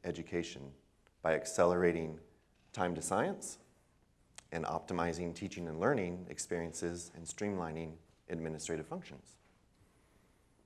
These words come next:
So A W S is focused on local,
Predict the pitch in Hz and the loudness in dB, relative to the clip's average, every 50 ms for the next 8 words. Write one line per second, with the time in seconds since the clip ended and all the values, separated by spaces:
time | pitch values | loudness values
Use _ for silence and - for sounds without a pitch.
0 | _ _ _ _ _ _ _ _ _ _ _ _ _ _ _ _ _ _ _ _ | _ _ _ _ _ _ _ _ _ _ _ _ _ _ _ _ _ _ _ _
1 | _ _ _ _ _ _ _ _ _ _ _ _ _ _ _ _ _ _ _ _ | _ _ _ _ _ _ _ _ _ _ _ _ _ _ _ _ _ _ _ _
2 | _ _ _ _ _ _ _ _ _ - - - - - _ - _ _ _ _ | _ _ _ _ _ _ _ _ _ -20 -20 -20 -20 -20 _ -20 _ _ _ _
3 | - 147 147 170 202 214 214 196 170 151 147 - - 123 - - - 127 127 - | 4 10 10 12 12 12 10 10 10 8 8 6 2 -2 2 6 6 6 6 6
4 | 131 120 - - 104 98 95 92 95 107 110 110 - 135 139 135 139 139 139 139 | 2 -2 0 2 2 2 4 6 6 6 6 6 2 2 2 4 4 4 4 2
5 | 135 - - | -2 -6 -12